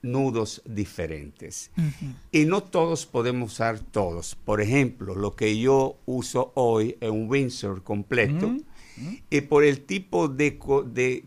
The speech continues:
Speaker 1: construcción, consuman muchas telas. Por lo tanto, personas muy altas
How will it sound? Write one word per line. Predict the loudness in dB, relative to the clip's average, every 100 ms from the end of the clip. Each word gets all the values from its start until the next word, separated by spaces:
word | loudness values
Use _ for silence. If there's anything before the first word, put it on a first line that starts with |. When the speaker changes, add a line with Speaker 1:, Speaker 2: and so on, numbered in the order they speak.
| 0
Speaker 1:
construcción, | 0 0 -4 -4 4 6 6 4
consuman | -4 -6 -4 -2 0 0 0
muchas | -2 -2 -6 -6 -14
telas. | -10 -8 -8 -10 -14 -20 -20 -20 -20 _
Por | 2 4
lo | 4
tanto, | 4 4 4 -2
personas | -6 -4 0 0 0 -4
muy | -6 0 4 4
altas | 4 2 -2 -4 -4